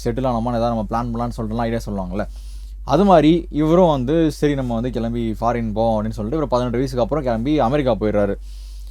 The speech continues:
அமெரிக்கா போனதுக்கப்புறம் அங்க வந்து சிகாகோ, ஆ, வாஷிங்டன் டி சின்னு சொல்லிட்டு நிறைய இடங்கள்ல வந்துட்டு ஒர்க்லாம் பண்றாரு. சிகாகோ சக்திவேல், வாஷிங்டன், <laughs> சரி ஓகே,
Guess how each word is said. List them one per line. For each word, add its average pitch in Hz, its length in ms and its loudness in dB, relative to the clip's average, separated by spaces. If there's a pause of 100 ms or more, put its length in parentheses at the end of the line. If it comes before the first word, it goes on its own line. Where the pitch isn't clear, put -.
(140)
அமெரிக்கா 185 380 6
போனதுக்கப்புறம் 151 440 2
அங்க 160 40 4
வந்து 147 280 -2
சிகாகோ, 135 580 2 (280)
ஆ, 117 260 2
வாஷிங்டன் 120 640 2
டி 120 80 -2
சின்னு 120 160 -2
சொல்லிட்டு 117 280 -2
நிறைய 139 360 4
இடங்கள்ல 143 260 0
வந்துட்டு 123 280 0
ஒர்க்லாம் 120 420 0
பண்றாரு. 113 480 2 (340)
சிகாகோ 123 540 -10
சக்திவேல், 120 340 -8
வாஷிங்டன், 117 560 -8 (180)
<laughs> - 180 -12
சரி 151 180 2
ஓகே, 139 200 4